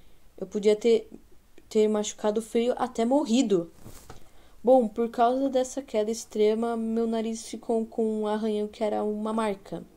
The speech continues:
E, bom, deve ter realmente doído aquele dia. Doído pra caramba, hein?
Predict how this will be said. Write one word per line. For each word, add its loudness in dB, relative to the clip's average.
E, 0
bom, 2
deve 2
ter 2
realmente 4
doído -2
aquele -4
dia. -4
Doído -6
pra -2
caramba, -4
hein? -10